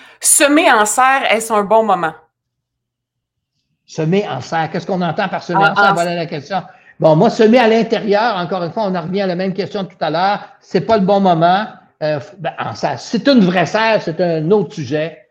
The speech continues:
Speaker 1: Ah,
Speaker 2: Et là,
Speaker 1: ok.
Speaker 2: je me lan-, me lance pas là-dedans parce
Speaker 1: Ok.
Speaker 2: que c'est, c'est un autre monde. Ok ?
Speaker 1: Ok.
Speaker 2: Mais si vous êtes à l'intérieur de la maison, moi, j'ai des grandes baies vitrées, j'ai pas l'in-,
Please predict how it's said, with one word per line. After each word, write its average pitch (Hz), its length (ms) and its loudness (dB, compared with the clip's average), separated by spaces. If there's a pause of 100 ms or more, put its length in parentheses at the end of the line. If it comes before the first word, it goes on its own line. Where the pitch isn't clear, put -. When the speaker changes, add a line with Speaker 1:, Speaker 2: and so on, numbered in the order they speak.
Speaker 1:
Ah, 185 180 0
Speaker 2:
Et 147 40 0
là, 185 140 0
Speaker 1:
ok. 165 60 -4
Speaker 2:
je 160 80 -6
me 165 140 -2
lan-, 160 180 -6 (140)
me 156 120 -6
lance 160 220 -4
pas 196 100 -2
là-dedans 180 200 -2
parce 170 180 -6
Speaker 1:
Ok. 156 80 -10
Speaker 2:
que - 60 -2
c'est, - 220 -6 (100)
c'est 185 300 -2
un 175 180 4
autre 190 240 2
monde. 135 260 0 (320)
Ok ? 120 160 -16
Speaker 1:
Ok. - 340 -12
Speaker 2:
Mais 151 120 0
si 226 180 0
vous 175 140 2
êtes 220 120 0
à 160 100 2
l'intérieur 190 600 2
de 180 60 -2
la 175 80 4
maison, 156 320 -2
moi, 175 100 -4
j'ai 156 80 -8
des 151 120 -2
grandes 170 240 -4
baies 175 120 2
vitrées, 170 400 -4
j'ai 139 140 -4
pas 175 140 -6
l'in-, 160 200 -4